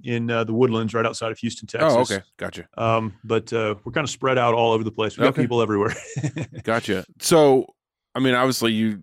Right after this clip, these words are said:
Speaker 2: you are able to make this happen through donations. So,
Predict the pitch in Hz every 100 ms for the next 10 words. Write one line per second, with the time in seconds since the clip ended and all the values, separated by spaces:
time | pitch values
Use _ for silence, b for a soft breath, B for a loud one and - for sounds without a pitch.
0 | - 107 98 80 - 110 113 104 98 98
1 | 95 95 98 95 90 - 98 92 92 90
2 | 92 98 87 90 - - - - 104 95
3 | 90